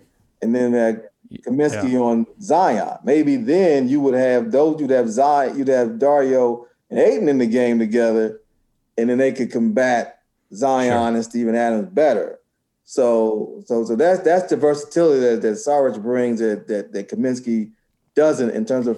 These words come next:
Speaker 2: I
Speaker 1: physicality.
Speaker 2: think, yeah, and guys just love playing with Dario too. I think, you know, Monty calls him the connector. We've heard that before about him and Frank. I think Dario's just a little better at it, mostly because he can create his own shot too, where, you know, Kaminsky can do those dribble handoffs. He can find guys cutting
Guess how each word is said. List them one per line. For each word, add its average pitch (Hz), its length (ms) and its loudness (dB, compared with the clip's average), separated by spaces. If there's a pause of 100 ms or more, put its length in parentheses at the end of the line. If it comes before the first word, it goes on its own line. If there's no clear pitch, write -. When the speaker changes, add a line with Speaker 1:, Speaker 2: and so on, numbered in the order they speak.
Speaker 2:
I 139 40 -2
Speaker 1:
physicality. 123 500 -2
Speaker 2:
think, - 160 -18
yeah, 117 280 -4
and 151 260 -4
guys 170 260 -2
just 147 180 -2
love 131 220 -2
playing 127 240 -4
with 120 140 -6
Dario 120 400 -2
too. 123 280 -4
I 117 60 -2
think, 117 400 -8 (260)
you 127 60 -8
know, 113 140 -4
Monty 123 260 -2
calls 117 260 -6
him 110 140 -6
the 107 80 -8
connector. 127 560 -4
We've 117 140 -4
heard 117 220 -6
that 113 140 -4
before 113 380 -6
about 110 300 -6
him 117 180 -4
and 113 240 -4
Frank. 117 320 -4
I 107 80 -4
think 110 220 -6
Dario's 110 340 -2
just 107 160 -8
a 117 60 -4
little 110 180 -4
better 110 320 -2
at 110 160 0
it, 110 200 -6 (280)
mostly 135 300 0
because 120 300 -2
he 123 100 0
can 117 120 -4
create 113 280 -2
his 107 100 -4
own 120 160 0
shot 104 380 -4
too, 113 240 -2
where, 101 320 -4 (280)
you 120 80 -4
know, 113 120 -2
Kaminsky 139 460 0
can 120 180 0
do 135 120 2
those 123 200 2
dribble 120 240 2
handoffs. 123 560 0
He 123 80 -4
can 110 160 -4
find 120 280 2
guys 113 280 0
cutting 117 500 -2